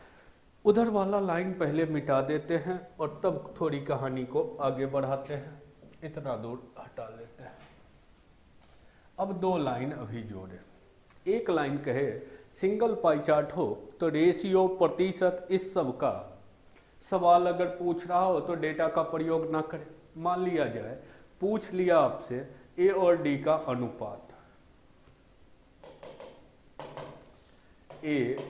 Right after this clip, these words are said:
और D के, question है D के आय का अनुपात, तो अनुपात से सवाल पूछा है तो इस डेटा को touch ही मत कीजिए।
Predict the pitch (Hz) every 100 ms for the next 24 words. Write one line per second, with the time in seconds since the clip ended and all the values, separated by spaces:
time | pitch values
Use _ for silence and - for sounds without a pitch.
0 | - - 135 120 117 - - - - -
1 | - - - - - - - - - -
2 | - - - - 131 131 139 160 165 165
3 | 131 104 107 - - - - - - -
4 | - - - 135 - - 151 143 135 143
5 | - - - - - - 120 147 165 139
6 | 104 104 - - 143 139 - 127 135 -
7 | 120 120 - 110 107 - - - - -
8 | - - - - - - - - - -
9 | - - - - - - - - - -
10 | - 170 180 175 175 185 185 - 202 196
11 | 185 165 170 175 170 165 - 180 143 -
12 | - - - - 196 185 175 180 185 185
13 | 196 190 185 180 208 208 180 - - 95
14 | 101